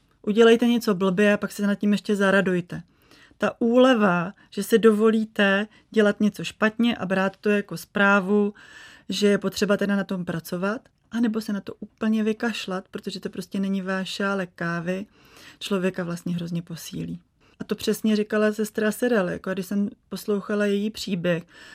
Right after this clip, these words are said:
kdy vyprávěla o tom, jak se jí vlastně rozsypalo vedení celé školy, protože tam udělala nějaké změny a ona to potom hodnotila tak: „No a tak jsem naznala, že jsem udělala chybu a musíme to udělat jinak.“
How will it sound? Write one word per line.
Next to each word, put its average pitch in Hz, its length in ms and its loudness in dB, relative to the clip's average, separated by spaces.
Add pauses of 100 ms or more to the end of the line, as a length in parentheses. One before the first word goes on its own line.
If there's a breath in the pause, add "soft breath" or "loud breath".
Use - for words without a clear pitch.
(160 loud breath)
kdy 202 140 -2
vyprávěla 196 640 0
o 190 60 -4
tom, 190 200 -4
jak 190 120 -6
se - 120 -6
jí 202 80 -2
vlastně 196 340 -2
rozsypalo 208 540 -2
vedení 196 460 0
celé 214 360 -2
školy, 180 580 0 (640 soft breath)
protože 196 360 0
tam 196 160 0
udělala 196 380 0
nějaké 202 460 0
změny 196 420 0
a 190 120 -6
ona 196 180 -4
to - 80 -12
potom 196 280 -6
hodnotila 196 640 -4
tak: 190 260 -8 (340 soft breath)
„No 285 260 2
a - 20 -12
tak - 180 -8
jsem 190 220 -4
naznala, 156 640 -6 (140)
že - 120 -8
jsem 233 200 -2
udělala 247 380 0
chybu 185 320 -6
a 226 60 -2
musíme 196 360 -2
to 202 100 -8
udělat 202 360 -6
jinak.“ 180 400 -2